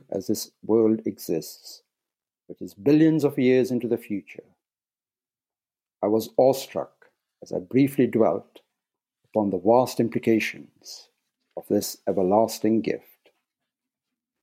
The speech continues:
This mystical experience reinforced the appreciation of the oneness of all life,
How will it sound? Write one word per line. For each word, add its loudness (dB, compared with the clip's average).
This 0
mystical 4
experience 2
reinforced 2
the 0
appreciation -2
of -20
the -8
oneness 0
of -2
all 4
life, -4